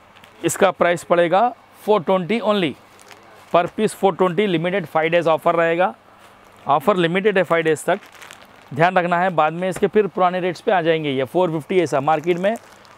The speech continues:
surround में फ़ोर फिफ्टी सेल हो रहा। Six piece का mini catalog है, Minimum six piece लेना compulsory है। दुपट्टा भी नमाजी दुपट्टा आ जाएगा इसका,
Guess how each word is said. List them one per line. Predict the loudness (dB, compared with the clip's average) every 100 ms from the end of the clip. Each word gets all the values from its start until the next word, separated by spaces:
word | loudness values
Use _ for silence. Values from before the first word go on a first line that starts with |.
| -20 -14 -2
surround | 2 2
में | 0
फ़ोर | -2 -2 -2
फिफ्टी | -2
सेल | 0 2
हो | 4
रहा। | 2 -2
Six | -6 -6
piece | -4 -4
का | 0
mini | 0 0 2
catalog | 2 2 0 0
है, | -2 -4 -16 -20 -20 -20 -20 -20 -20 -20 -12
Minimum | -6 -2 0 -2
six | -4 -8
piece | -4 -6 -2
लेना | -2 -2
compulsory | 0 -2 0 0 0
है। | -4 -6 -20 -20 _ -12
दुपट्टा | -8 -2 0 2
भी | 0
नमाजी | 0 0 0 0
दुपट्टा | 0 0 0
आ | 0
जाएगा | 0 0
इसका, | -4 -6 -12